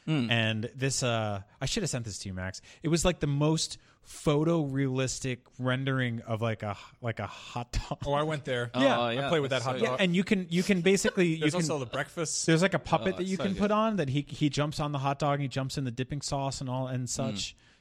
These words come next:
Speaker 2: you know, and what have you.
Speaker 1: Yeah.
Speaker 3: Yeah.
Speaker 2: <laughs> So
Speaker 3: No, like, I had the, definitely that sort of, like, initial hype. Uh, I think just seeing exactly how much stuff was on there on, like, launch weekend blew
Speaker 1: Mm.
Speaker 3: my mind. And I haven't, we haven't been on the, I haven't been on the show in two weeks or whatever. But, like, that was,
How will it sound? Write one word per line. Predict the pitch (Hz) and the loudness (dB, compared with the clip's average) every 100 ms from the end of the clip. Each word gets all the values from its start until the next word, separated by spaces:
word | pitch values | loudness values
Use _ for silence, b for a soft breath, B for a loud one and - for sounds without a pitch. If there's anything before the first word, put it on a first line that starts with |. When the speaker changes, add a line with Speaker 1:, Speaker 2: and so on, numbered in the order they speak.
| b - | b -6
Speaker 2:
you | |
know, | 120 120 | -2 0
and | 120 | 0
what | 120 | -2
have | 113 123 123 | -2 -2 -2
you. | 131 143 - | -4 -4 -6
Speaker 1:
Yeah. | 117 104 | -4 -2
Speaker 3:
Yeah. | 127 117 | -2 0
Speaker 2:
<laughs> | 107 147 | 2 2
So | - - | 2 0
Speaker 3:
No, | 233 | 0
like, | 233 190 | 2 0
I | 170 | 0
had | 240 226 | 0 0
the, | |
definitely | 165 180 208 185 | -2 -4 -2 -2
that | 156 - | -2 -2
sort | 160 | -6
of, | 135 | -4
like, | 139 127 | -4 -4
initial | 131 131 131 143 | -6 -4 -4 -4
hype. | 110 117 113 - | -4 -4 -4 -8
Uh, | 123 120 113 110 | -6 -2 -2 -4
I | 120 | -6
think | - 165 | -6 -6
just | 156 151 - | -2 0 0
seeing | 170 170 | 0 -2
exactly | 139 120 127 - | -2 -2 -2 -4
how | 117 131 | -8 -6
much | 120 113 | -6 -6
stuff | - 123 | -4 -4
was | 117 | -4
on | 113 117 | -6 -4
there | 113 110 | -4 -6
on, | 92 104 98 - _ _ | -6 -8 -8 -14 _ _
like, | 104 - | -20 -14
launch | 90 95 - | -12 -10 -6
weekend | 135 160 156 143 - - | -6 -4 -6 -8 -10 -6
blew | 123 | -4
Speaker 1:
Mm. | 139 | -4
Speaker 3:
my | 113 | -4
mind. | 104 104 131 110 | -6 -6 -6 -8
And | |
I | 101 101 104 | -10 -12 -10
haven't, | 101 104 | -10 -6
we | 101 | -8
haven't | 101 | -8
been | 104 | -8
on | 98 | -8
the, | 92 - | -10 -10
I | |
haven't | 98 98 | -8 -6
been | |
on | 95 | -6
the | 92 | -6
show | 104 95 | -8 -8
in | |
two | 92 107 | -10 -10
weeks | 98 113 | -10 -10
or | |
whatever. | 101 104 110 b b | -10 -10 -12 b b
But, | - 113 | -8 -6
like, | 104 - | -6 -4
that | 131 | -4
was, | 160 139 | -2 -4